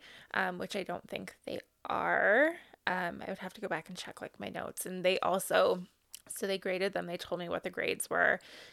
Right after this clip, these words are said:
And then a few weeks later, we found out the results of the genetic testing.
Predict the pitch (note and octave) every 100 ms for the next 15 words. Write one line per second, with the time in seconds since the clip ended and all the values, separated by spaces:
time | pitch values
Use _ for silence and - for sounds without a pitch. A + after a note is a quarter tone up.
0 | - - F#3 F3 E3+ E3 D#3+ - - F3+
1 | - _ _ _ _ - - - F#3+ F#3
2 | F3 - F#3 F3+ F#3 F#3 F#3+ F#3+ G#3 G3
3 | F#3+ F#3+ - G3+ G3 G3 F#3+ - G#3 G3+
4 | A3 G#3+ G3+ G#3+ G#3 G#3+ A3 - B3 -
5 | C#4 D4